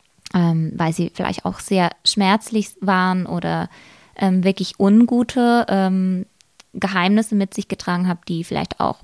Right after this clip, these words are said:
mit sexualisierter Gewalt zu tun hatten. Und erst so im Erwachsenen, ähm,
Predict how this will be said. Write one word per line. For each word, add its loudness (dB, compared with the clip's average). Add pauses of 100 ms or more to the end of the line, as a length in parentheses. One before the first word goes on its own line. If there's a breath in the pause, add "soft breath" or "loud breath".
(200)
mit -8
sexualisierter -6
Gewalt 0
zu -8
tun -6
hatten. -8 (920 loud breath)
Und 0 (300)
erst 2
so -8
im -4
Erwachsenen, -2
ähm, -4